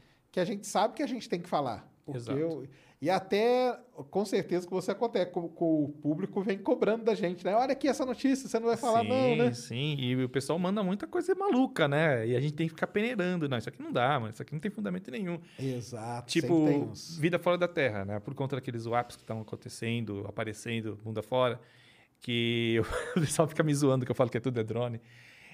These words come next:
Speaker 2: Então
Speaker 1: Ah, eu também. O pessoal enche o saco, mas é, cara.
Speaker 2: Então, eles querem que a gente fale que não é, né? Tipo, eles entendem que a ciência fala, ou ela, ela não fala o que você quer, ela fala o que ela precisa dizer.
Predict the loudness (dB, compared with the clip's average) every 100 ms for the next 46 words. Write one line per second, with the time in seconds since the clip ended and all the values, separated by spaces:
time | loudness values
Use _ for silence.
0 | -10 -4 -2 2 4 4 2 2 2 0
1 | -6 -12 -14 -6 -2 0 -2 -6 -10 -8
2 | -8 -8 -10 -6 -4 -4 -8 -20 _ _
3 | -4 -4 -2 -2 0 -2 -2 0 2 2
4 | 0 0 2 2 2 0 2 4 4 4
5 | 4 2 -2 -4 -4 0 0 2 2 2
6 | 0 0 -4 -4 -4 -4 -2 -2 -2 -6
7 | -8 -8 -8 -6 -8 -12 _ -4 -2 -2
8 | -4 -4 -2 -2 -4 -2 0 2 2 2
9 | 2 0 -2 -2 -6 -6 -2 -2 -2 0
10 | 0 0 -2 -2